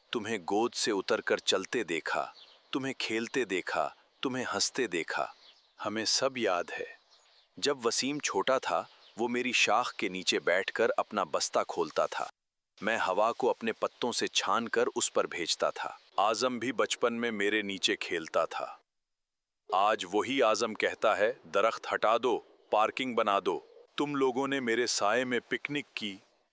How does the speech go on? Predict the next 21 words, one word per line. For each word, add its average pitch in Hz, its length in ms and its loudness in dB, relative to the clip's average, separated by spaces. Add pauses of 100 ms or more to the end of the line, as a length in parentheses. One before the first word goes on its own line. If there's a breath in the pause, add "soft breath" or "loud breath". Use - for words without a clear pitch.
(500)
میرے 131 280 0
نیچے 131 340 0
بیٹھ 110 300 0
کر 117 160 2
کھانا 120 400 0
کھایا، 98 440 2 (500)
میری 143 240 -2
شاخ 127 460 2
پر 131 140 2
جھولا 135 380 0
باندھا۔ 95 520 -2 (340)
جب 123 160 0 (100)
تم 123 180 -4
تھک 127 300 -2
جاتے 104 360 -2
تھے، 95 260 -6 (500)
میں 107 160 -2
تمہیں 107 380 -4
آرام 90 440 0
دیتا 80 320 -4
تھا۔ - 220 -8